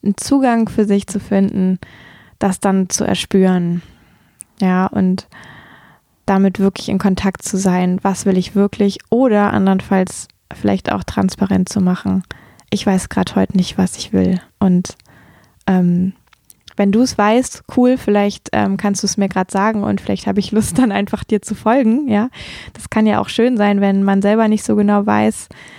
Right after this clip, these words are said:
äh, ob man eigentlich jetzt Lust hat oder nicht und dann aber der andere sehr viel investiert und einen so ein bisschen damit ansteckt und die Lust so auf einen überschwappen kann. Manchmal ist es super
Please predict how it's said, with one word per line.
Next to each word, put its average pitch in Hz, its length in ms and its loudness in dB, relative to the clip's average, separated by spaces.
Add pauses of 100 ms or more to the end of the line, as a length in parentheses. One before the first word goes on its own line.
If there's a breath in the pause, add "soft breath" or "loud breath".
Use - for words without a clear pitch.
(360 loud breath)
äh, 208 180 2
ob - 80 -6
man 220 180 -2
eigentlich 208 280 0
jetzt 208 180 -4
Lust 214 260 -2
hat 214 140 0
oder 202 220 2
nicht 202 260 0
und 196 120 -2
dann 196 160 2
aber 196 200 2
der 202 140 0
andere 214 400 2
sehr 202 160 2
viel 202 160 -2
investiert 202 640 0
und 190 120 -2
einen 196 200 2
so 202 60 2
ein 196 60 2
bisschen 196 240 -2
damit 190 340 0
ansteckt - 720 -2
und 196 160 2
die 196 100 4
Lust 202 360 0
so - 80 0
auf - 180 -2
einen 196 140 0
überschwappen 214 580 0
kann. 196 320 0 (840 loud breath)
Manchmal 202 340 0 (280)
ist - 180 -4
es 190 180 -6
super 247 460 2